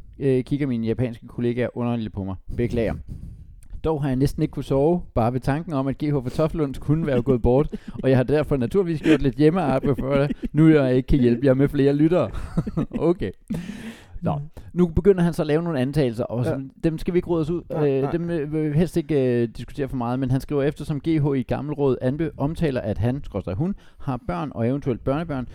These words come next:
Speaker 1: som hun laver mad til, koger øllebrød i kakaomælk, det smager fint, har jeg tilladt mig at antage, at G H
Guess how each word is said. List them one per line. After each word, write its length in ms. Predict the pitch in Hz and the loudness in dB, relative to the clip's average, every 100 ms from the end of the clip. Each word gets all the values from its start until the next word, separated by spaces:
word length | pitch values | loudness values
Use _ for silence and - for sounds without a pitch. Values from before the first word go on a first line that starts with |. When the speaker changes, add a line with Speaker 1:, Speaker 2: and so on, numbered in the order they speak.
| - | -14
Speaker 1:
som 200 | - 139 | -6 -4
hun 320 | 123 151 151 151 | -2 -4 -4 -6
laver 280 | - 127 131 | -2 0 0
mad 240 | 139 135 165 | 0 0 0
til, 300 | 147 127 131 | -2 -4 -4
koger 280 | - 104 107 | -4 -2 0
øllebrød 300 | 127 123 101 | -2 0 -4
i 40 | |
kakaomælk, 580 | 92 104 131 151 139 110 - | -4 -4 -2 -2 -4 -6 -10
det 120 | 90 | -10
smager 260 | - 87 82 - | -8 -8 -10 -6
fint, 220 | 170 156 - - - | -6 -6 -10 -12 -6
har 80 | 156 | 0
jeg 120 | 175 | 0
tilladt 260 | 196 202 170 | 0 -2 0
mig 140 | - | 0
at 60 | 127 | 0
antage, 360 | 170 180 139 | 2 2 2
at 200 | 139 123 - 170 | 4 2 2 0
G 160 | |
H 60 | 180 | 2